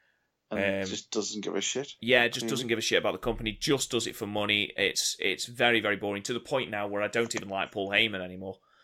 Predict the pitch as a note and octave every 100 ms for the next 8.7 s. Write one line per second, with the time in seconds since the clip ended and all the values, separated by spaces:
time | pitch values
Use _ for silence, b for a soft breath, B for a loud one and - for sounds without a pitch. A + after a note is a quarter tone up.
0 | b b b b A#2+ A2+ A2+ - - G#2
1 | G#2 G#2 G#2 A2 A2+ C3 A#2+ A#2+ A2+ _
2 | _ _ _ - - G#2 G#2 G#2 G#2 G#2
3 | _ _ _ _ _ _ _ _ _ _
4 | _ _ _ A#2+ B2+ B2 C3 C#3+ A#2+ A2+
5 | A2+ G#2+ G#2 F#2+ E2+ G#2 G2+ F#2+ - G#2
6 | F#2+ F#2+ F#2 - G2 - _ _ - G#2
7 | G2+ F2+ E2+ F#2+ A2+ E2+ A2 G#2 G2+ G2+
8 | F#2 F2+ E2+ - F#2 F2